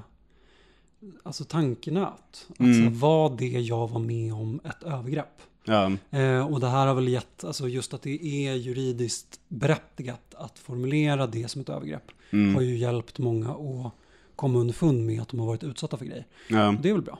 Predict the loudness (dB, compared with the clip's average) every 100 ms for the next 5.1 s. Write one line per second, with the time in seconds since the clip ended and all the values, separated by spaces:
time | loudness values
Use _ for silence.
0 | -18 -14 -8 -6 -4 -2 -4 -4 -4 -6
1 | -8 -12 -10 -8 -2 0 0 2 2 2
2 | 0 -4 -4 -4 -4 -6 -4 -4 -6 -6
3 | -4 -2 0 2 0 0 0 0 -4 -4
4 | -2 0 -2 -4 -6 -6 -4 -6 -10 -14